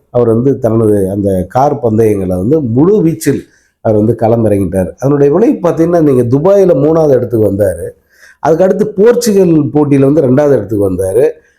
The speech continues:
அடுத்தடுத்த பந்தயங்கள்ல வந்து அவரு முன்னேறிக்கிட்டு தான் இருக்கார். அஜித்தை பொறுத்த வரைக்கும் இந்த கார் பந்தயங்கள்ல ஒரு உள்ள நுழைஞ்ச போது வந்து அவரு ஒரு, அ, ஆரம்ப நிலை வீரர் மாதிரி தான் போனாரு, ஆனா மூணாவது இடம் ஜெயிச்சிட்டாரு.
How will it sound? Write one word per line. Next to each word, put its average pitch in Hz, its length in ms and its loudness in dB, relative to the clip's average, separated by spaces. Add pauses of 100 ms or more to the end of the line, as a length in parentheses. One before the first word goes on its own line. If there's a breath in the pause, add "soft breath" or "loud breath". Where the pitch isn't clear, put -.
அடுத்தடுத்த 240 760 0
பந்தயங்கள்ல 165 600 2
வந்து 139 460 0
அவரு 151 360 2
முன்னேறிக்கிட்டு 180 680 2
தான் 135 140 0
இருக்கார். 92 340 -10 (420)
அஜித்தை 147 400 0
பொறுத்த 127 240 0
வரைக்கும் 160 200 2
இந்த 123 140 0
கார் 175 420 -2
பந்தயங்கள்ல 127 800 2 (520 soft breath)
ஒரு 165 580 4
உள்ள 170 300 2
நுழைஞ்ச 185 480 2
போது 202 300 2
வந்து 180 220 2
அவரு 170 480 0 (120)
ஒரு, 139 240 2 (520)
அ, 113 560 2 (120)
ஆரம்ப 180 380 2
நிலை 160 540 2 (240 soft breath)
வீரர் 156 300 2
மாதிரி 143 280 2
தான் 156 140 0
போனாரு, 139 540 0
ஆனா 147 200 -2
மூணாவது 151 380 2
இடம் 113 220 0
ஜெயிச்சிட்டாரு. 98 460 -4